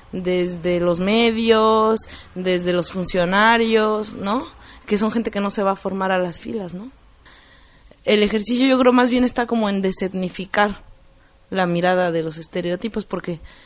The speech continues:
para mí los migrantes son como los nuevos pobres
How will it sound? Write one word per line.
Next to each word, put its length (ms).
para 220
mí 120
los 140
migrantes 400
son 140
como 260
los 220
nuevos 380
pobres 540